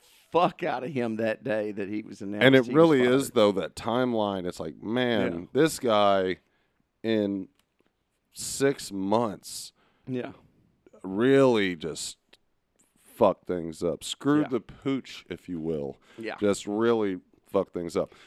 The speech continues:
Speaker 2: But to go to the game, so happy that the fucking
Speaker 1: Yeah.
Speaker 2: the Texans won thirty to sixteen. I was super nervous, uh, uh, before the game start. I'm trying to not sound like, you know, one of the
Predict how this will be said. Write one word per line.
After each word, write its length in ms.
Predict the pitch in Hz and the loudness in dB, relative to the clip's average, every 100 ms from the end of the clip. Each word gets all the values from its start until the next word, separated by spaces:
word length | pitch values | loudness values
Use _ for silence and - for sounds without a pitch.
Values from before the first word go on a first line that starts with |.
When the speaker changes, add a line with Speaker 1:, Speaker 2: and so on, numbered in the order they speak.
| - | 2
Speaker 2:
But 260 | 196 170 - - | 4 4 0 -10
to 120 | - | -4
go 220 | 147 208 | 2 4
to 120 | 226 175 | 2 -2
the 60 | |
game, 420 | 139 147 135 104 95 _ | -2 0 2 2 -2 _
so 400 | - - 240 185 | -14 -4 2 2
happy 360 | 107 92 - 85 | 0 -8 -8 -10
that 180 | 85 - | -10 -12
the 80 | - | -10
fucking 360 | - 95 - | -2 -2 -2
Speaker 1:
Yeah. 140 | 135 156 | -4 -2
Speaker 2:
the 140 | 110 | -4
Texans 500 | - 185 175 156 127 | 0 0 2 0 -2
won 240 | 127 131 | 2 2
thirty 380 | 123 - 135 131 | 0 2 2 2
to 100 | 107 | -2
sixteen. 640 | - 123 - - 117 110 107 _ _ - | -2 -6 -8 -4 -2 -2 -4 _ _ 0
I 140 | 175 | 4
was 160 | 208 160 | 6 4
super 280 | 160 139 139 | 4 2 4
nervous, 680 | 131 131 135 123 110 - - _ _ _ | 6 4 4 -2 -4 -6 -16 _ _ _
uh, 460 | - 117 110 104 92 - _ - _ - | 4 8 10 8 4 -2 _ -20 _ -2
uh, 320 | 110 95 73 - _ _ _ _ _ _ _ _ _ _ 110 | 0 2 -2 -6 _ _ _ _ _ _ _ _ _ _ -6
before 460 | 95 117 - 131 117 | 2 2 6 8 8
the 260 | 98 101 90 _ _ | 6 -2 -4 _ _
game 320 | - 110 110 104 | -2 0 0 -2
start. 400 | - - 110 98 | -8 0 0 0
I'm 80 | |
trying 260 | 95 123 117 | -4 -4 -4
to 60 | 92 | -4
not 300 | 90 98 - | -4 -6 -6
sound 200 | 98 92 | -6 -4
like, 120 | 90 _ _ - | -6 _ _ -14
you 100 | 85 | -8
know, 80 | 87 | -8
one 180 | 67 78 | -6 -10
of 80 | |
the 80 | 67 | -12